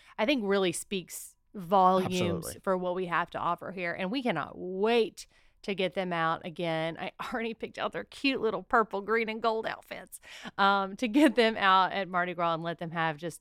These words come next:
Speaker 1: an absolute blast for sure. And one thing I do wanna say, this is just pro tip here for Mardi Gras. Um, wherever you're going, whatever event you plan to attend, um, you know, get there a little bit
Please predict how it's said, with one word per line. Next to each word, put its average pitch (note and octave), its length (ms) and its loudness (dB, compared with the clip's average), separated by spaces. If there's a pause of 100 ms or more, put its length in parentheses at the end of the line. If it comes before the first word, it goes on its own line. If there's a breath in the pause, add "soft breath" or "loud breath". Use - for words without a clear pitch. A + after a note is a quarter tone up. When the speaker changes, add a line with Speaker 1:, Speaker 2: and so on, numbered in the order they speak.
Speaker 1:
an F3+ 160 -8
absolute D#3+ 640 -4
blast D#3 460 -4
for E3 160 -6
sure. D3 460 -8 (260 soft breath)
And C4 240 -2
one C4 340 2
thing A4 240 0
I G4+ 40 2
do D4+ 160 2
wanna D4 160 2
say, G#3 360 2
this B3 200 -6
is B3 80 -10
just C4+ 180 -6 (120)
pro A3+ 200 6
tip B3 320 -2
here C4 320 -6
for F#3+ 220 -4
Mardi F3+ 280 -2
Gras. G#3 380 2 (400 soft breath)
Um, G3+ 460 0
wherever C4 640 2
you're C#4 160 -6
going, C4+ 400 0
whatever A3 520 -2
event G#3+ 300 -4
you A3 80 -10
plan G#3+ 440 -8 (160)
to G3+ 500 -8 (100)
attend, G#3 1080 -8 (420 soft breath)
um, A#3+ 440 0 (120)
you D4+ 80 -4
know, E4 180 -2 (200)
get C4+ 140 -2
there D#4 100 0
a F4 60 0
little F#4+ 140 -2
bit E4 180 -4